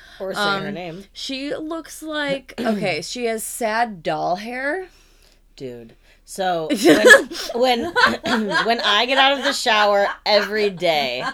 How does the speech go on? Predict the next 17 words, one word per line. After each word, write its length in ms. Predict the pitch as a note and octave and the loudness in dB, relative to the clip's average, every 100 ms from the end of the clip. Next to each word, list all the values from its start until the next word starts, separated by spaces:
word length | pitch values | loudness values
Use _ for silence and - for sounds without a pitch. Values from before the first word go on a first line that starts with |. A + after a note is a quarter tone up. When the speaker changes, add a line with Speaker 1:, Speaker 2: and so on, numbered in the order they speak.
| C4 C4 D4+ D4 B3 | -8 -12 -16 -20 -20
Speaker 2:
You 120 | - G#3+ | -12 -2
have 80 | A3+ | 2
Speaker 1:
and 340 | A3+ G3+ G3 | 4 2 -2
my 180 | G3+ G#3 | 0 0
hair 320 | G3+ A3 A3 | 0 -2 0
is 180 | G#3+ G3+ | -2 -4
slicked 400 | - G3+ G#3 G3 | -8 -8 -8 -6
back 300 | F3+ F#3 F3+ | -2 -2 -4
because 320 | F#3 F#3 F#3 | -10 -6 -6
I've 240 | F3 E3+ E3+ | -2 -4 -4
just 260 | E3+ D#3+ | -8 -8
shampooed 600 | - F#3+ F3+ F3 F#3+ F3+ | -8 -8 -8 -8 -10 -8
it 120 | E3 D3 | -6 -6
and 180 | D#3+ | -8
conditioned 580 | D3 E3 D#3+ D#3 E3 D#3 | -10 -12 -10 -10 -10 -12
it 80 | D3+ | -12
heavy. 480 | C#3+ D3 C#3 C3 B2+ | -8 -8 -6 -10 -10